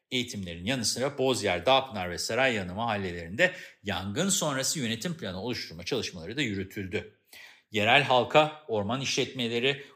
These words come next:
orman ve köy işleri, yani Orköy kredileri, afad, Kaymakamlık, Tarım İl Müdürlüğü, Tarsim uygulamalarından bahsedildi. Ayrıca yirmi dokuz otuz Ocak iki bin yirmi dört tarihlerinde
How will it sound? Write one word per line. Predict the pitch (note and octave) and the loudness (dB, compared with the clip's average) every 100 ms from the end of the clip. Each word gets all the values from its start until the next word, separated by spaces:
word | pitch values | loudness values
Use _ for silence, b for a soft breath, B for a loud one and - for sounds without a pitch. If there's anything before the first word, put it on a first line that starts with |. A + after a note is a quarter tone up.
| B | B
orman | B2 A#2+ C#3+ D3 A#2 | 4 6 6 6 4
ve | G#2+ | 0
köy | - D3 | 2 2
işleri, | A#2+ - G2+ F2 E2+ - - | 2 0 0 -2 -4 -8 -6
yani | G#2+ G2 F#2+ | -4 -2 -2
Orköy | A#2 D3 D3+ B2 G2 | 6 6 6 2 0
kredileri, | - G#2 E2+ F2 E2+ C3+ D3+ B B - | 0 -4 -4 -6 4 6 6 B B 4
afad, | C3 - G2+ - | 4 4 0 0
Kaymakamlık, | - B2 A#2 A2+ G#2 F2+ F#2 | 2 2 2 -2 -4 -4 0
Tarım | C3 A#2 | 2 2
İl | A#2 A#2 | -2 -6
Müdürlüğü, | A2 F#2+ E2+ E2+ | -4 -6 -6 -10
Tarsim | - D3 D3+ - A2+ | 2 4 4 0 -2
uygulamalarından | F#2+ F#2 F2+ F2 E2+ D#2+ E2 F2 | -6 -6 -8 -8 -10 -10 -6 -2
bahsedildi. | G#2+ - F#2+ E2+ D#2+ D#3+ E3 B B B - | 0 0 -6 -10 0 0 0 B B B 6
Ayrıca | C#3+ C3 G#2+ A2+ | 6 6 4 4
yirmi | D#3 A#2 G#2+ A2+ | 4 2 -2 -2
dokuz | A#2+ B2+ | -2 -2
otuz | A#2+ A#2 F3 | -2 0 4
Ocak | A#2 A#2+ D3 - | 6 4 2 -4
iki | G#2 - G#2+ | -12 -8 -4
bin | F#2+ F#2+ F#2 - | -4 -6 -10 -6
yirmi | C3 B2+ | -4 0
dört | F#2+ - | -2 2
tarihlerinde | C3 A#2 G2 G2 F2+ D3 | 2 2 0 -4 2 4